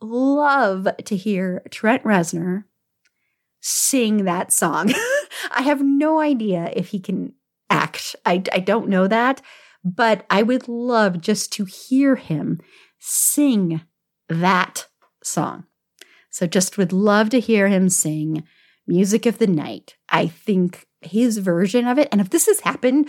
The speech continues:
please send this to me, 'cause I also went, "Maybe this has happened." I don't know. <laughs> I don't know. Please send it to me. But I think, yeah, I'm, that's my final answer. I think that would be, oh, that would be incredible. I think it actually fits him. So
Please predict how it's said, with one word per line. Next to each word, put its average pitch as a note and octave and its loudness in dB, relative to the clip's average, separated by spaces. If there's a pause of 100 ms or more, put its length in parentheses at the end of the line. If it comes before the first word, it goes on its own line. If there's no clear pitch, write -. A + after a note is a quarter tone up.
(140)
please G4+ 0
send F3+ 2
this F#3 2
to - 0
me, A#3 2
'cause A#3+ -4
I G#3 4
also G3 2
went, G3+ -6
"Maybe D#4+ -2
this C4+ -8
has B3 -10
happened." E4 -6
I G3+ -8
don't G3+ 0
know. - 2 (220)
<laughs> - -2
I C4+ 4
don't A3 -2
know. D3+ -6 (580)
Please D4 2
send F#3 0
it F3+ -2
to - -12
me. G3+ -6
But G3+ 0
I G3 4
think, G#3 -2 (300)
yeah, - -2 (160)
I'm, C4 4
that's B3 -2
my F4 4
final C4 2
answer. A3+ 0
I D#3+ -2
think C#4+ 0
that E4 0
would C4 -4
be, - 0
oh, F#3 -4
that F#3 -4
would F#3 0
be E3 -2
incredible. D#3+ -12 (140)
I G#3 -2
think C#4 2
it C#4+ 2
actually B3 0
fits F#3 -6
him. A3 -2
So F3 0